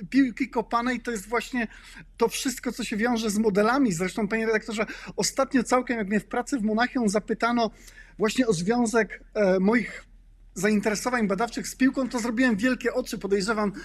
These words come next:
że większe niż nasi widzowie, bo po sobie pomyślałem tak, no, jedyne, co im przychodzi do głowy, to te ptaki na piersiach piłkarzy, orły albo inne, prawda, albo koszulki klubowe, albo małe wiejskie stadiony, gdzie niektóre ptaki sobie przylatują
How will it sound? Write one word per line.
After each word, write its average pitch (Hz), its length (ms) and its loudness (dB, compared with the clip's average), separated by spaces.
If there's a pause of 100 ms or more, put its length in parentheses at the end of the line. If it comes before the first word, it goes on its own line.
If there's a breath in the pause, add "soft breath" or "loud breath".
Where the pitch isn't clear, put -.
(140 loud breath)
że 185 140 0
większe 226 500 2
niż 202 220 2
nasi 214 460 0 (240 loud breath)
widzowie, 190 680 2 (380 soft breath)
bo 247 80 -4
po 247 120 -12
sobie 285 380 0
pomyślałem 247 580 2
tak, 165 400 -2
no, 175 260 -4 (300)
jedyne, 185 420 0
co - 120 0
im 269 100 6
przychodzi 240 400 -2
do 214 120 2
głowy, 220 360 2
to 240 300 2 (300 soft breath)
te 233 100 0
ptaki 254 420 0
na 208 100 4
piersiach 220 500 -2
piłkarzy, 185 720 0 (180)
orły 208 380 4
albo 190 240 -2 (100)
inne, 196 460 0
prawda, 196 380 -2
albo 190 240 -2 (320 loud breath)
koszulki 214 440 -6
klubowe, 180 600 -2 (500 loud breath)
albo 240 300 0
małe 226 320 4
wiejskie 240 440 0
stadiony, 226 540 0
gdzie 175 160 -4
niektóre 226 340 0
ptaki 233 340 -6
sobie 233 200 -2
przylatują 226 640 -2